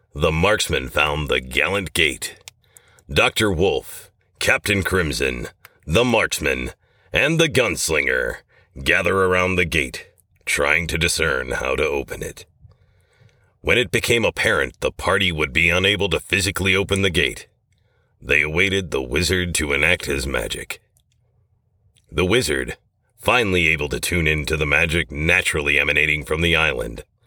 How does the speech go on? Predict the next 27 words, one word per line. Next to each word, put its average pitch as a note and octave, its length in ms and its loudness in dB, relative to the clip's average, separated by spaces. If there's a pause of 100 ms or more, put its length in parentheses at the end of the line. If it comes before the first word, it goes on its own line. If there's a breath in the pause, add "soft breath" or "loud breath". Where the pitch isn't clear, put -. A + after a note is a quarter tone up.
(340 soft breath)
pulls G2+ 380 -2
the F#2 120 2
gate E2 440 0
open. C#2 520 -6 (1400)
Our F2 280 2
heroes, E2+ 600 2
however, C2 640 0 (120)
were C2 160 -2
not C#2+ 480 -2
the D#2+ 180 2
only E2+ 220 2
ones E2+ 360 2
to C2+ 220 -4
enter E2+ 300 2
the F2+ 100 2
mountain. C2 460 -2 (840 loud breath)
The D#2 140 2
witch G#2 260 2
doctor, C2 560 -2 (400)
the G#2+ 160 4
enchantress, G2+ 800 0 (520 soft breath)
the C#2+ 140 0
predator C#2 880 2 (320)
also C#2+ 480 2
find B1+ 340 -2
the A#1+ 60 -2
gate. A#1+ 380 -6